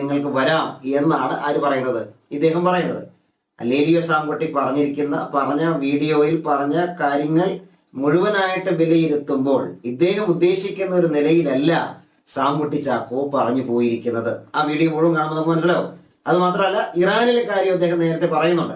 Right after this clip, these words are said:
ഇറാനിലെ കാര്യം നേരത്തെ അൻസാരി സുഹരിയോട്, ആ, ആര് ചോദിക്കുന്നതാണോ അതോ അദ്ദേഹം ആ വീഡിയോയ്ക്ക്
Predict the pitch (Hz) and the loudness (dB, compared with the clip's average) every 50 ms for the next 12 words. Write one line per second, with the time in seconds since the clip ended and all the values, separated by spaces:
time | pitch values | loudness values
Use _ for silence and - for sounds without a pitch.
0 | - 143 143 143 147 147 170 185 202 208 208 214 - 190 190 185 180 175 180 180 | -4 -2 0 2 2 2 2 0 0 0 -2 -2 0 0 2 2 4 2 2 2
1 | 180 - - - - - - - 143 156 165 165 170 165 170 185 170 170 165 156 | 0 -4 -10 -16 -20 -14 -6 -2 0 2 2 2 0 0 2 2 4 4 4 2
2 | 151 147 139 139 139 143 143 170 175 175 175 175 175 170 170 156 165 165 170 175 | 0 -2 -4 -2 -2 -2 0 0 0 0 2 0 0 0 0 2 2 4 4 4
3 | 170 165 - - - - - - 117 127 127 127 - - - 123 139 160 160 165 | 2 2 0 -2 -8 -10 -12 -10 -6 -4 -2 -2 -4 -4 -4 -2 0 0 0 0
4 | 165 156 160 165 175 175 185 185 185 180 175 175 190 190 - - - - - _ | 0 0 2 2 0 0 0 0 2 2 2 2 0 -2 -4 -6 -10 -18 -20 _
5 | _ _ - - 156 165 202 185 165 180 185 170 175 165 156 143 160 165 160 190 | _ _ -4 -2 0 2 2 2 2 2 0 0 0 0 0 0 0 0 2 2
6 | 190 175 175 170 | 2 2 2 0